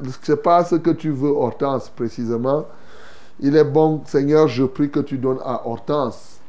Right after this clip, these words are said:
de préciser exactement ce qu'elle veut. Et je prie pour tous les auditeurs qu'ils donnent exactement ce qu'ils cherchent. Parce que, au fond, je ne sais pas comment il vérifiera l'efficacité de la prière avec un tel sujet.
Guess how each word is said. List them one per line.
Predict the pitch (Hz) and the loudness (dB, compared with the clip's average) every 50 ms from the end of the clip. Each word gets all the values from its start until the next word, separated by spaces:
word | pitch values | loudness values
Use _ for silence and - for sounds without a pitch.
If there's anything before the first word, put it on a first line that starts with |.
| - - - - - - - - - - - | -14 -14 -14 -14 -14 -14 -14 -14 -14 -12 0
de | 156 156 180 | 4 4 4
préciser | 175 - 175 175 160 - 170 165 156 175 208 220 208 | 6 6 6 6 6 4 2 0 4 6 6 8 6
exactement | 165 - - 147 131 120 - - 131 127 139 143 151 156 | 6 4 4 2 0 2 2 0 0 2 4 2 2 2
ce | 147 147 | 0 -2
qu'elle | 135 - - 127 123 120 | -2 2 2 2 2 2
veut. | 107 104 113 113 117 120 | 0 0 0 2 4 4
Et | 131 127 | 4 4
je | 120 131 | 6 4
prie | 139 139 - 185 208 185 | 2 2 2 -2 -4 -2
pour | 170 156 147 143 | 0 -2 -2 0
tous | - 180 175 | 0 0 2
les | 170 160 147 139 120 120 | 4 4 4 4 4 2
auditeurs | 131 127 123 127 117 - 151 147 143 117 90 - - - - - - - - - - | 0 0 -2 -4 -2 0 2 2 4 2 0 -4 -8 -14 -14 -14 -14 -14 -14 -14 -8
qu'ils | - 226 220 202 160 | -4 -2 -2 0 2
donnent | 151 180 180 165 165 | 2 2 2 2 0
exactement | 165 135 127 123 139 147 147 143 - 160 156 165 190 196 185 | -2 -2 -2 -2 -2 -2 -2 -2 -2 -2 -2 -2 -2 -4 -4
ce | 180 - 160 | -2 -2 -4
qu'ils | 143 - 147 139 | -2 -2 -2 -4
cherchent. | 131 - - 151 135 127 113 - - - | -4 -4 -2 -2 -2 -2 -4 -8 -10 -12
Parce | - 113 107 - | -12 -12 -10 -4
que, | - 147 147 139 - - - - - - - - | 2 2 4 4 2 0 -6 -12 -12 -8 0 4
au | 165 165 | 4 4
fond, | 160 - - 185 185 175 143 117 - - - - - - - - - | 4 2 0 2 2 2 2 0 -4 -12 -14 -14 -14 -14 -14 -14 -6
je | - - | -2 0
ne | 156 | 0
sais | 147 | 2
pas | 170 165 | 2 2
comment | - - 147 135 139 147 151 160 180 | 2 2 0 0 2 0 0 0 0
il | 170 151 151 147 | 0 0 0 0
vérifiera | 120 131 143 143 139 127 127 117 123 120 113 - 139 131 123 135 139 139 | 2 2 2 2 2 2 2 0 0 -2 -2 -2 0 0 2 2 2 2
l'efficacité | 131 127 - - 120 - - 117 110 - 120 107 123 127 | 0 0 -2 -4 -8 -8 -6 -6 -8 -8 -8 -6 -4 -2
de | 127 127 | -2 -2
la | 117 107 | -2 -4
prière | - - 113 113 117 123 131 135 117 | -4 -4 -4 -2 0 0 -2 -2 -4
avec | 120 110 123 131 - 117 | -4 -4 -6 -6 -6 -8
un | 135 131 | -8 -8
tel | 120 - 123 117 120 | -8 -6 -6 -6 -6
sujet. | 117 - - - 95 90 110 104 92 | -6 -10 -14 -14 -12 -8 -8 -8 -8